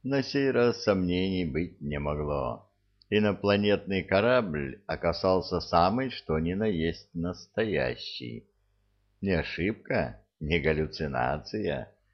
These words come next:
не чета всяким там дохлым Д Р Ушникам в бассейнах.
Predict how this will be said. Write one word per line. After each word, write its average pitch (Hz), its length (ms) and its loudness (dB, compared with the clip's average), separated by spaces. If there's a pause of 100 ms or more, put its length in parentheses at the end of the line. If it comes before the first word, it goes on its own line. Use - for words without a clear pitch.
(380)
не 80 180 -2
чета 87 600 4
всяким 82 520 0
там 76 360 -2
дохлым 85 600 2 (360)
Д 82 260 2
Р 80 80 4
Ушникам 78 840 -4
в 64 240 -10
бассейнах. 110 1040 -4